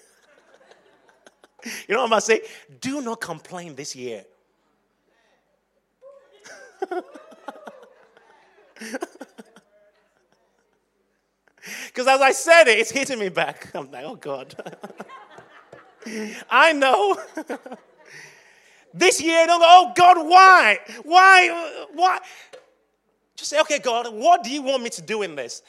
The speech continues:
How do you want me to grow? What are you trying to show me?" God,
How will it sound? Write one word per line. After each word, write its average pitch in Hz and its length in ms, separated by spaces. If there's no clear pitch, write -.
How 370 400
do 302 140
you 330 140
want 302 260
me 269 60
to 226 140
grow? 208 200
What 370 240
are 392 80
you 370 160
trying 320 280
to 269 100
show 277 280
me?" 208 200
God, 359 320